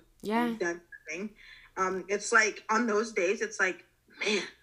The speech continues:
Speaker 2: I'll, I'll even, like, I'll, like, pretend that I'm gonna, like, get up and get dressed at one point in the day.
Speaker 1: Yeah.
Speaker 2: Um, and be like, "Hey, I'll plan an outfit of, like, stuff that I haven't styled yet."
Speaker 1: Yeah.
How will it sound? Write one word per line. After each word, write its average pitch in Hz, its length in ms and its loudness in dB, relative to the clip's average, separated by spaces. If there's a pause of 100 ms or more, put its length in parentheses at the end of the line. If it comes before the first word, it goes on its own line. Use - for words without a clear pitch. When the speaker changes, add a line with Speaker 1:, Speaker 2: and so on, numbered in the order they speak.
(260)
Speaker 2:
I'll, 247 240 4
I'll 262 200 6
even, 311 280 -2
like, 269 380 0
I'll, 220 200 4
like, 277 300 0
pretend 226 580 -2
that 214 100 2
I'm 214 140 0
gonna, 202 180 -2
like, 190 360 -2
get 190 100 2
up 190 180 -2
and 190 140 -4
get 180 180 -6
dressed 190 460 -2
at - 140 -2
one 190 160 -6
point 202 180 0
in 202 60 -4
the 202 80 0
day. 208 320 0 (160)
Speaker 1:
Yeah. 220 300 -2 (160)
Speaker 2:
Um, 190 440 -2 (1200)
and 214 140 -2
be 202 120 2
like, 190 440 -2
"Hey, 285 400 2
I'll 240 300 0 (120)
plan 240 200 -2
an 247 80 2
outfit 240 400 2
of, 175 140 -4
like, 180 160 -6
stuff 196 260 -4
that 190 100 2
I 185 60 6
haven't 208 300 2
styled 226 480 4
yet." 165 220 -2
Speaker 1:
Yeah. 202 300 -2